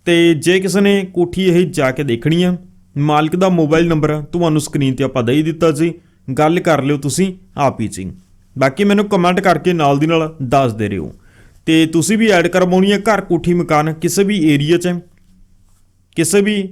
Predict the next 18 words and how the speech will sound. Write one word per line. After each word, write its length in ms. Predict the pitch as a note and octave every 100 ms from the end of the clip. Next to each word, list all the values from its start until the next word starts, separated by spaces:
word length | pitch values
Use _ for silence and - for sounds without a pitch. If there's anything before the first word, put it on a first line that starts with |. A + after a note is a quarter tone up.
| -
ਮੁਹੱਲੇ 440 | D3+ E3 F#3 D3
'ਚ, 260 | D3 E3 E3 D#3+ -
ਕਿਸੇ 220 | D#3+ C#3+ F3
ਵੀ 140 | F#3
ਸਟੇਟ, 460 | F#3 - D#3 E3 E3+ E3 D#3 - -
ਜਿੱਥੋਂ 320 | D3+ G#3+ A#3
ਵੀ 80 | A3+
ਤੁਸੀਂ 300 | A3 G3+ G#3+
ਦੇਖ 180 | F3+ C#3+
ਰਹੇ 100 | A2+
ਹੋ 60 | G#2+
ਜੀ, 220 | - D#2 - _ _ _ D3
ਪਿੰਡ 180 | D#3
ਦੇ 140 | E3+ F#3+
ਵਿੱਚ, 200 | G3 G3+
ਸ਼ਹਿਰ 380 | F#3+ - D3+ F3+
ਦੇ 100 | G3
ਵਿੱਚ, 220 | F#3